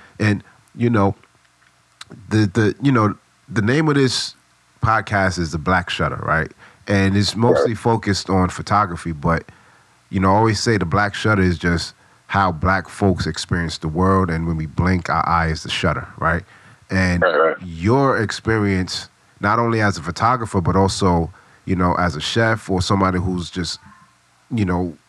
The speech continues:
Speaker 1: in this world of, of food, you know, you're experiencing the world through the Black Shutter as well. You know what I'm saying? So
Speaker 2: Right.
Speaker 1: you bring your experiences and you learn certain things from it just by you being a black man.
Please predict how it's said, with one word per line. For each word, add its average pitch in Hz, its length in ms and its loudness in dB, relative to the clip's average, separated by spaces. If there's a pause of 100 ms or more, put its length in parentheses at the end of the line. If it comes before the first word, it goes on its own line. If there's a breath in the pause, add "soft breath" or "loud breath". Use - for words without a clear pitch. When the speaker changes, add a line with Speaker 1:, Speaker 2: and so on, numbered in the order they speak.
(120)
Speaker 1:
in 117 220 2
this 104 220 2
world 98 600 2
of, 87 340 -2
of 90 160 -8
food, 101 600 0 (400 soft breath)
you 95 100 -4
know, 92 140 -2
you're 101 280 2
experiencing 95 800 -2
the 85 80 -2
world 82 540 0 (100)
through 87 140 0
the 80 40 -4
Black 80 320 -4
Shutter 80 220 -6
as 76 240 -8
well. 80 400 0 (480 soft breath)
You - 60 -10
know 85 80 0
what 82 60 2
I'm 85 60 -4
saying? 87 260 0
So 87 100 4
Speaker 2:
Right. 82 80 -4
Speaker 1:
you 92 100 -4
bring 90 200 0
your 101 180 0
experiences 87 880 -6 (320 soft breath)
and 87 220 0
you 87 140 -2
learn 98 400 2
certain 85 320 -2
things 123 300 0
from 85 280 -2
it 80 100 -6
just 87 280 -4
by 85 140 2
you 85 180 -2
being 82 340 -2
a 76 60 -4
black 80 300 -4
man. 82 260 -4